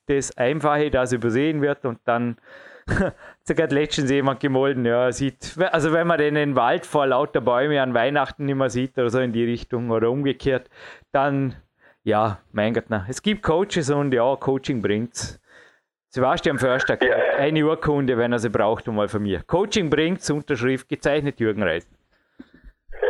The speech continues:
Speaker 2: Naja, gut, also wir haben ja beide unsere positiven Erfahrungen einfach damit gemacht und es, es hilft einfach wirklich auch zu gucken,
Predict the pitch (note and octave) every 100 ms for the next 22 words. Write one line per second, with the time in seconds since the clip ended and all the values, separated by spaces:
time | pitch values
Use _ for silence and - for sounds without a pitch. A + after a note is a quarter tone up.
0 | - - - C3 C3+ C3 B2+ B2 C#3+ C3+
1 | C3+ A#2 B2 C#3+ C#3 C3 B2 D3+ C3+ C3
2 | C3 C3 G#2+ A#2 B2 B2+ B2 B2 B2 A#2+
3 | B2 - A#2 A#2 B2 - A2+ A2+ A#2 -
4 | - - - - A#2+ A2+ A2 B2 C#3 C#3
5 | A2+ A#2+ A2+ A#2+ A#2+ B2 A2 A2+ B2+ A#2
6 | B2+ B2+ B2+